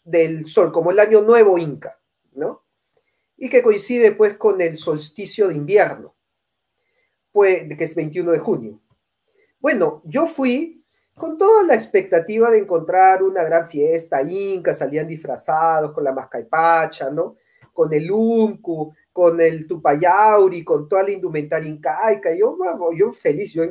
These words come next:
a mí me, sé que es totalmente turístico, obviamente no es igual al Inti Raymi que celebraba Huayna Cápac, pero es muy vistoso, ¿no? Entonces fui a ver y también a documentarlo para mi página, grabar videos, fotos,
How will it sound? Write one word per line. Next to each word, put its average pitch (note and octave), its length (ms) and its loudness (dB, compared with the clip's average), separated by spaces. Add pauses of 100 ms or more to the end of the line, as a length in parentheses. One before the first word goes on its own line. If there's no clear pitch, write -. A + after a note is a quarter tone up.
a C#3+ 80 -4
mí E3 140 -6
me, D#3+ 220 -8 (220)
sé - 180 2
que B3 100 0
es A#3 60 -4
totalmente G3 460 2
turístico, - 680 -8 (220)
obviamente G3 580 6
no F3 140 0
es G#3 160 4
igual F3+ 260 4
al E3 100 2
Inti E3+ 260 -8
Raymi F3 340 -4
que D#3 100 -6
celebraba D3+ 800 2 (200)
Huayna D3+ 320 -2
Cápac, F#3 440 -2 (440)
pero G#4+ 260 6
es C#4+ 160 -4
muy D4+ 220 -2
vistoso, - 680 0 (300)
¿no? B3+ 160 -2
Entonces C4+ 360 0
fui D4 220 -6
a C4+ 80 2
ver C#4+ 300 4
y C#3+ 160 -8
también D#3+ 420 -2
a G3+ 60 2
documentarlo D#3+ 800 0
para D#3 180 -4
mi B2 100 -10
página, D3+ 640 -2 (400)
grabar D3+ 320 0
videos, D#3+ 400 -2
fotos, - 500 -6